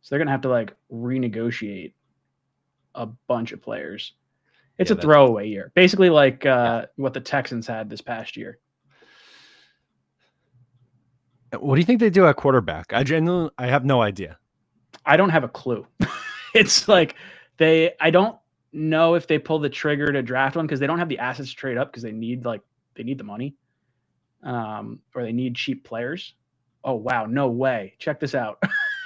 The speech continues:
Speaker 1: <laughs> I guess these are the top guys. So submit cut, cut, cut, cut, cut, cut. You can cut every player except for Marshawn Lattimore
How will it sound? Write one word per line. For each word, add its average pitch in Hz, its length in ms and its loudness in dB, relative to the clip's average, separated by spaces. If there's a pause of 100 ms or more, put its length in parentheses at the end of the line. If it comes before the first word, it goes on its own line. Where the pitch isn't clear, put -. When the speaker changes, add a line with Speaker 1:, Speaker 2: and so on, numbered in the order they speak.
(440)
Speaker 1:
<laughs> - 0 -
I - 1040 -4
guess 175 140 -4
these 147 140 -2
are 139 100 4
the 123 60 0
top 123 260 -8
guys. 117 180 -6
So 117 180 -8
submit 127 320 -8
cut, 139 300 -4 (720)
cut, 135 220 -18 (100)
cut, 127 380 -12
cut, 123 320 -10 (140)
cut, 127 340 -10 (340)
cut. - 420 -8 (460)
You 180 140 0
can 196 80 -10
cut 196 280 2
every 185 280 6
player 156 560 2 (420)
except 160 400 0
for 151 140 0
Marshawn 147 480 2
Lattimore 123 600 -2